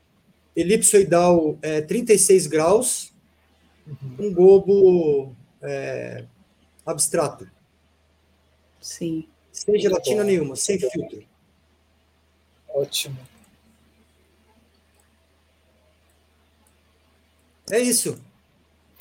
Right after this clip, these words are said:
Speaker 2: E aí, uma pergunta, assim. É, agora vocês, é, é, vocês têm esse programa três D, né? E aí os grupos sentam com vocês num localzinho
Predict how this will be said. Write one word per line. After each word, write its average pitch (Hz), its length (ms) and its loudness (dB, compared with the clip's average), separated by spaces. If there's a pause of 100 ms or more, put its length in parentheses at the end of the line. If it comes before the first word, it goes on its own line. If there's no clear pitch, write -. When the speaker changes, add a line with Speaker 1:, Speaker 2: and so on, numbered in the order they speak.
(340)
Speaker 2:
E 196 180 6
aí, 220 380 4 (180)
uma 202 200 2
pergunta, 147 600 0
assim. - 240 -4 (760)
É, 139 280 4 (120)
agora 190 500 6
vocês, 214 340 6 (360)
é, 151 440 2 (320)
é, - 160 -2
vocês 156 320 -2
têm 185 440 -4
esse - 440 -2
programa - 360 0 (1000)
três 123 340 -6 (100)
D, 135 420 0 (1120)
né? - 160 -4 (680)
E 156 160 2
aí 170 200 2
os 202 160 -2
grupos 190 760 0
sentam 233 340 4
com 202 160 -4
vocês 156 720 -4
num 170 420 -8
localzinho 151 960 -2